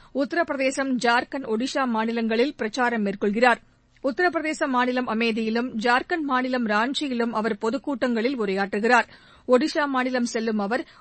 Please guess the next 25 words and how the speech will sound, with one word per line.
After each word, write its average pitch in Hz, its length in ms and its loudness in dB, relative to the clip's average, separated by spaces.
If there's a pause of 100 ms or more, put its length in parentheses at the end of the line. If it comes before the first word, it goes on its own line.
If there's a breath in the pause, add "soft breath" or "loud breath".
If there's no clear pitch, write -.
ரூர்கேலாவில் 262 840 0
வாக்கு 240 320 2
சேகரிக்க 208 480 -4
உள்ளார். 226 380 0 (500 soft breath)
ஆம் 294 260 4
ஆத்மி 320 320 -4
கட்சியின் 254 460 -4
ஒருங்கிணைப்பாளரும் 240 880 -2
தில்லி 262 280 -2
முதலமைச்சருமான 233 880 -2
திரு 214 160 -2
அரவிந்த் 226 360 -2
கெஜ்ரிவால் 220 560 -2
பஞ்சாப் 262 440 0
மாநிலம் 240 480 -2
அம்ரிட்சரில் 233 560 -2
பிரச்சாரம் 240 480 -2
மேற்கொள்கிறார். 202 520 2 (420 loud breath)
அசாம் 254 400 0
முதலமைச்சர் 220 480 0 (220 loud breath)
திரு 262 140 0
ஹெமந்த 254 380 0
பிஸ்வ 240 220 -4
சர்மா 240 480 -2 (320)
லோய்சிங்கா, 277 640 2